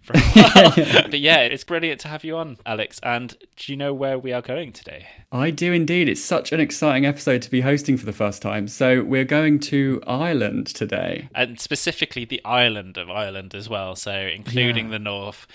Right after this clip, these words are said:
Speaker 1: And we've actually had, like, quite a bit of a Irish focus. We went to Dublin a couple of seasons ago, during the
Speaker 2: Yeah.
Speaker 1: first season, in fact, with Nicola Brady. And because Nicola's so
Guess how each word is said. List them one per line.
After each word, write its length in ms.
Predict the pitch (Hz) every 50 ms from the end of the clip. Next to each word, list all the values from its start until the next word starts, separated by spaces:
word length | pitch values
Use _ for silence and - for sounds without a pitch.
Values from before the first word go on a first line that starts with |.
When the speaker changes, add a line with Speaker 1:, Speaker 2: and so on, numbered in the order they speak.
| - - - - - _ _ -
Speaker 1:
And 400 | 139 131 131 131 131 127 - - -
we've 200 | 160 151 165 -
actually 260 | 180 165 - - 175
had, 160 | - 160 147 143
like, 120 | 143 123
quite 180 | - - - 104
a 60 | 120
bit 120 | - 95
of 140 | 92 117 -
a 280 | 120 110 110 110 110 _ _ _ _ - - - - _ _ _ _ _ _ _ -
Irish 360 | 120 123 117 113 110 - -
focus. 680 | - 127 113 107 - 123 107 - - - - - -
We 80 | 107 107
went 160 | 104 101 - -
to 140 | - 110
Dublin 460 | 92 - - 104 98 - 113 104 101 101
a 40 |
couple 280 | - - - - - 104
of 180 | 104 98 95 -
seasons 600 | - - - 123 117 117 110 - 113 107 - -
ago, 560 | 101 - 110 101 98 101 101 98 95 95 - _ -
during 280 | - 123 120 120 139
the 60 | 147 147
Speaker 2:
Yeah. 60 | 139
Speaker 1:
first 240 | 135 139 139 - -
season, 240 | 117 104 98 101
in 80 | 95 92
fact, 580 | - - 107 90 92 104 - - - - - - - - - - - - -
with 220 | - 120 113 - 120
Nicola 340 | 113 101 - - 107 98
Brady. 580 | 90 - 101 92 92 95 95 87 90 90 95 - - -
And 340 | 113 110 110 107 98 - - _ - -
because 320 | - - - 220 180 -
Nicola's 360 | - - - - - 92 90 -
so 300 | - - 101 98 95